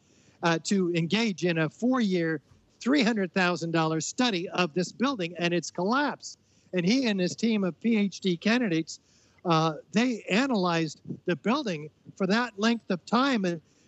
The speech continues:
they came up with a startling set of conclusions, that the fire was not hot enough to cause thermal expansion and breaking of shear studs, uh, that the, the beams did not, uh,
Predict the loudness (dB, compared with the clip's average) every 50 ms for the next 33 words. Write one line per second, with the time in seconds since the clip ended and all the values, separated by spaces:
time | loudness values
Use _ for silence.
0 | _ _ -2 -2 -2 -2 -2 0 0 2 0 0 0 0 -2 -2 0 0 -2 -2
1 | -4 -6 -10 -6 _ -2 0 0 0 -2 -4 -4 -6 -6 -6 -4 -4 -2 -2 -2
2 | -2 -4 -8 -4 -2 0 0 0 0 0 -4 -10 -12 -14 -20 -20 _ _ _ _
3 | _ _ -2 -2 -2 0 -2 -4 -2 0 0 0 2 0 0 -2 -2 -4 -4 -2
4 | -2 0 0 0 -2 -4 -8 _ _ _ _ 0 0 2 0 0 -2 -2 -2 -2
5 | -6 -12 -12 -4 -2 0 2 2 2 0 -2 -4 -8 -16 _ _ _ _ _ _
6 | _ _ 0 0 2 2 0 0 -2 -2 -6 -6 -2 -2 0 0 0 -4 -6 -8
7 | -10 -10 -10 -12 -16 _ _ _ _ -4 -4 -2 0 0 2 2 2 0 -2 -2
8 | 0 -2 -2 -4 -4 -6 -6 -6 -6 -8 -10 -8 -6 -6 -6 -4 -2 0 0 2
9 | 0 -2 -4 -8 -16 -16 _ _ _ _ _ 0 2 2 2 2 0 0 0 0
10 | 0 0 -4 -2 0 0 0 0 -2 -4 _ _ _ _ _ _ _ -2 0 2
11 | 2 2 2 2 2 0 -2 0 0 -2 0 -2 0 0 0 0 0 -2 -6 -10
12 | -6 -2 0 0 0